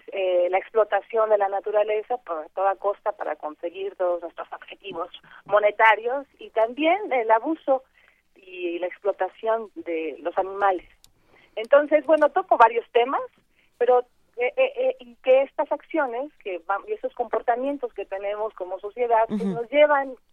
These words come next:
Speaker 1: a un catastrófico y apocalíptico, pues, este, fin de la humanidad, ¿no? La,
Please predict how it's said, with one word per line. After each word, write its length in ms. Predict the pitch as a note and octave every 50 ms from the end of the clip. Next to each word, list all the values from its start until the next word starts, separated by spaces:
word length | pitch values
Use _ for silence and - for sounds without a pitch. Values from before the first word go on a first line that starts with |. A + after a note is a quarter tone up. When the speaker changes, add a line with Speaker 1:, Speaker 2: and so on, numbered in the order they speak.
| _ _ -
Speaker 1:
a 260 | E3+ F#3 F#3+ G3 G#3
un 220 | A3+ A#3+ B3+ C4
catastrófico 1300 | - - - - - - - _ _ A#3+ A#3+ B3 A#3+ - _ - - _ - G#3 G3+ G3+ G3+ G3 F#3+ - _ _ _ _ _ _ _ _ _ -
y 80 | G#3+ G#3+
apocalíptico, 1080 | G#3+ G#3+ - A3+ A3 - F#3+ F3+ G#3 A#3 A#3 - _ - A3+ - - G#3+ G3+ F#3 F3 -
pues, 160 | - F#3 F3 - _ - -
este, 500 | - - - _ - F#3 F3 F3 E3 E3+ - - _ _
fin 260 | B3 A3+ B3 A#3+ A#3+
de 120 | A#3+ A#3 A3
la 120 | G#3 G3+
humanidad, 520 | G#3 G3+ G3+ G3 G3 F#3+ F#3 F#3 - D#4 - - - - - - -
¿no? 200 | G3+ A#3 C#4+ D4+
La, 200 | C4+ A#3 G#3